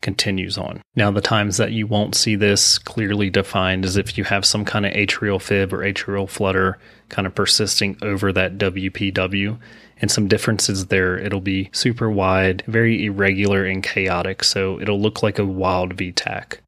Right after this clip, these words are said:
We know usually V tach is very regular and monomorphic, and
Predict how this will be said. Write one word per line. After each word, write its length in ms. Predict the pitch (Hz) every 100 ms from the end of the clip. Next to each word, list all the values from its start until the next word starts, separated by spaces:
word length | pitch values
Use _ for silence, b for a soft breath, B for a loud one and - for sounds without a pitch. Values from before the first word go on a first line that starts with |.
| _
We 100 | -
know 140 | 110 107
usually 480 | 98 98 95 101 92
V 180 | 95
tach 300 | 92 101 92
is 140 | 101 95
very 420 | 98 95 92 90 B B B B
regular 520 | 107 101 107 104 95
and 160 | 92 95
monomorphic, 800 | 95 95 95 95 92 104 95 -
and 380 | - 92 92